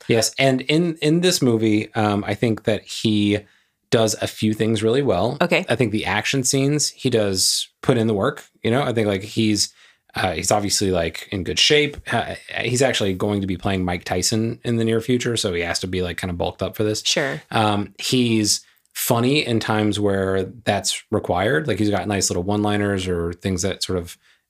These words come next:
Speaker 1: elevate the comedy a little bit to something outside of the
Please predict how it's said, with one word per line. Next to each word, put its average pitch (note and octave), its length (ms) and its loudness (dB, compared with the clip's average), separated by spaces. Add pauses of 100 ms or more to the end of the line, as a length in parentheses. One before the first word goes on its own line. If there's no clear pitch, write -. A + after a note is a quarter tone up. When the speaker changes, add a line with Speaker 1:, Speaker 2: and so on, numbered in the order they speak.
Speaker 1:
elevate G2 320 2
the - 80 -8
comedy A2 360 2
a G2+ 60 2
little G2 200 0
bit F#2+ 240 -2
to F2+ 200 -2
something F#2 380 -4
outside F#2+ 340 -2
of F2 120 -6
the E2+ 300 -6